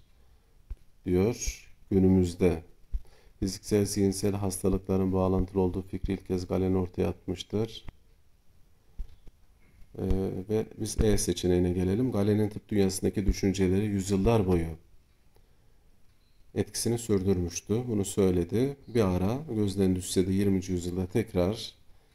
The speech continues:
etkisini göstermeye başladı. Bu da onun yüzyıllar boyu etkisini sürdürdüğünü gösteriyor. Ulaşabildiğimiz seçenek, burada söylenmek istenen Edirne'dir.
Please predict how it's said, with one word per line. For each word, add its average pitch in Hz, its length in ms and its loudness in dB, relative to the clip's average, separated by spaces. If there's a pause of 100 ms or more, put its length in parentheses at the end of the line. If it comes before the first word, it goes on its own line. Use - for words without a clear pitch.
etkisini 98 460 0
göstermeye 92 560 0
başladı. 95 440 -2
Bu 113 80 0
da 104 60 4
onun 98 280 2
yüzyıllar 101 520 -2
boyu 90 200 0
etkisini 104 460 -4
sürdürdüğünü 95 640 -2
gösteriyor. 95 640 -2 (640)
Ulaşabildiğimiz 95 840 0
seçenek, 98 500 0 (280)
burada 98 240 -2
söylenmek 90 540 -2
istenen 123 440 -2
Edirne'dir. 92 680 -2